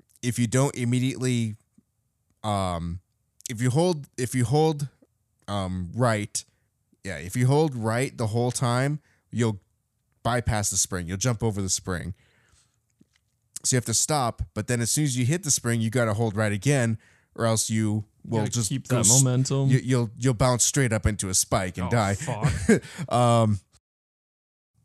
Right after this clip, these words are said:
Speaker 2: That's stuff I'm not particularly good at.
Speaker 1: Yeah, so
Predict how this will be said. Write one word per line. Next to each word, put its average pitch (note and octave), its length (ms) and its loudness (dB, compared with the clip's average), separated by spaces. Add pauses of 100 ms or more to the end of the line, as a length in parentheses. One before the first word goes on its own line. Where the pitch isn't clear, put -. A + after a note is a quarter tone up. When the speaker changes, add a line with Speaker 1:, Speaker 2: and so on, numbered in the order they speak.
(340)
Speaker 2:
That's E3 180 0
stuff F#3 220 4
I'm D3+ 140 4
not C3+ 240 2
particularly C3 640 -4
good B2 240 -2
at. B2 260 0 (220)
Speaker 1:
Yeah, B2+ 300 6
so C3 240 4